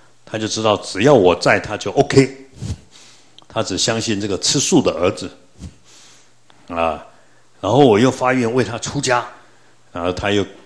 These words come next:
更，更舍不下我，哎呀，怕我去受苦。但虽然我心里意念的母亲、意念的儿子跟家庭，但是我要放下。为什么？帮助对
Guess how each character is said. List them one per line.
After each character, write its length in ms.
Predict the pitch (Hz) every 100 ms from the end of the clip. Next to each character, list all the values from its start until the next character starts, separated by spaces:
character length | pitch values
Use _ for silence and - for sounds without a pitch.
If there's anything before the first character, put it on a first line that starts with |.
| -
更， 140 | 143
更 240 | - 135 101
舍 220 | - 95
不 120 | -
下 200 | - 95
我， 80 | 76 - - _ _ _ -
哎 80 | 85
呀， 120 | 78
怕 160 | - 95
我 160 | 78
去 100 | 76
受 200 | 95 160
苦。 180 | 101 - - - - - - -
但 140 | 143
虽 160 | 123 160
然 120 | 147
我 140 | 143 113
心 340 | - 131 131
里 200 | 98 78 - - -
意 160 | 143 113
念 180 | 104
的 80 | 92
母 180 | 85 80
亲、 380 | - 101 98 95
意 140 | 131 113
念 200 | 107 95
的 80 | 87
儿 240 | 87 98
子 120 | 95
跟 140 | 85 85
家 200 | - 82
庭， 180 | - - - - _
但 140 | 87
是 120 | 82 82
我 120 | 73
要 120 | 71
放 240 | 78 - -
下。 180 | - - - - _ _
为 100 | 160
什 120 | 127
么？ 240 | 98 87 - - - -
帮 260 | 127 135
助 200 | 127 127 101 -
对 300 | 107 95